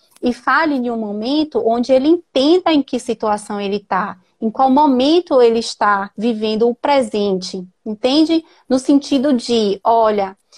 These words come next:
eu tô com esse corpo hoje, eu tô com essas rugas hoje, hoje eu não tenho aquela barriguinha mais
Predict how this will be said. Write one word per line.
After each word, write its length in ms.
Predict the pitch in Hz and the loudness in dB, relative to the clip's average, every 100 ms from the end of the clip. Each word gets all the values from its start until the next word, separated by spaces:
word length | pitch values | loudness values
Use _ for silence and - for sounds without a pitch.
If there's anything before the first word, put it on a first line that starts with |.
| _ _ | _ _
eu 160 | 294 349 | 0 2
tô 160 | 302 185 | 0 0
com 120 | 247 | -2
esse 240 | 247 247 | -4 -8
corpo 580 | - 214 208 202 - 202 | -4 -2 -2 -6 -6 0
hoje, 440 | 220 254 277 262 | 2 4 4 2
eu 60 | 233 | -2
tô 180 | 240 233 | -2 -2
com 120 | 247 | -2
essas 380 | 247 - 254 190 | -6 -2 -4 -4
rugas 640 | 180 202 233 220 208 202 | -4 -4 -2 -2 -2 -2
hoje, 600 | 208 254 285 285 226 202 _ _ | 2 4 4 2 -2 -10 _ _
hoje 200 | 269 302 | -2 0
eu 40 | 320 | 0
não 140 | 302 | -2
tenho 240 | 294 262 254 | -4 -4 -2
aquela 320 | 247 247 233 | 0 0 0
barriguinha 680 | 226 240 233 196 214 226 | 0 -4 -6 -8 -8 -8
mais 520 | 220 214 220 214 196 | -4 -4 -2 -4 -6